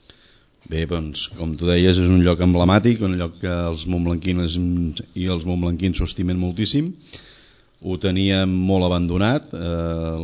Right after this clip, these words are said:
les últimes, els últims anys no hem estat de sort ni hem encertat, eh, que allò funcionés, la, portar una gestió correcta. I, bueno, ho teníem així tot molt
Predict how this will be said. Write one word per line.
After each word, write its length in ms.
les 260
últimes, 640
els 220
últims 320
anys 240
no 160
hem 80
estat 320
de 160
sort 480
ni 140
hem 80
encertat, 920
eh, 800
que 160
allò 160
funcionés, 640
la, 140
portar 360
una 80
gestió 400
correcta. 540
I, 160
bueno, 160
ho 160
teníem 320
així 160
tot 160
molt 160